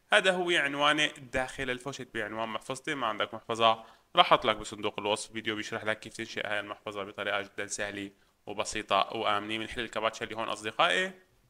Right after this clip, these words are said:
طبعًا حلت بشكل أوتوماتيكي، بروح على ويزدرو أو سحب، بضغط عليها وبنتظر تحميل الصفحة.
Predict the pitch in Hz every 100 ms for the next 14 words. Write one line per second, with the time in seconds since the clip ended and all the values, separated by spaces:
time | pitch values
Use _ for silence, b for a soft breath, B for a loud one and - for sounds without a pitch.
0 | _ _ _ _ _ _ _ - 143 139
1 | 120 117 107 104 - 120 120 - 160 160
2 | 165 160 131 120 107 101 107 113 110 107
3 | 107 - 120 120 - 107 107 104 107 107
4 | 98 98 98 101 101 - 92 - 98 95
5 | 95 - _ _ 156 151 120 - - 50